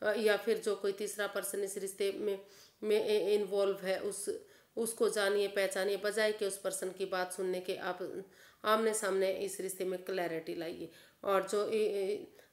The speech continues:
अगर आप इस रिश्ते में clarity लाते हैं, इस अन-, unknown fear से बाहर निकलते हैं, तो जो ये रिश्ता है, इसमें जो है equal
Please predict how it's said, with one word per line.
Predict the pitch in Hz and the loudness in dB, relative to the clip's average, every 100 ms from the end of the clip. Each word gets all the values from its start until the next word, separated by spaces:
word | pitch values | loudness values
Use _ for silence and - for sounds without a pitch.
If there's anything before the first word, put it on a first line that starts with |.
| 208 | -2
अगर | 214 220 | 2 2
आप | 190 190 | 2 0
इस | 214 196 | 0 0
रिश्ते | 202 202 208 | -2 0 0
में | 190 190 | -2 -2
clarity | 202 196 190 190 | 0 2 0 -2
लाते | 180 175 175 180 | -2 -2 -2 -4
हैं, | 180 185 190 185 | -2 -2 0 -2
इस | 196 190 | -2 -4
अन-, | - 202 208 | -4 -2 -4
unknown | - 208 208 202 | -2 0 0 0
fear | 190 190 180 | -2 -4 -4
से | 190 | -4
बाहर | 180 180 185 | -6 -4 -2
निकलते | 185 180 175 175 | -2 -2 -4 -4
हैं, | 185 | -6
तो | 180 | -6
जो | 175 | -4
ये | 185 185 | -4 -2
रिश्ता | 180 180 - 175 | -4 -6 -6 -6
है, | 175 175 - - - - | -6 -10 -18 -20 -16 -6
इसमें | 247 247 226 | -4 2 2
जो | 214 196 | 2 2
है | 202 - | 0 0
equal | 214 214 208 208 | -2 0 -2 -2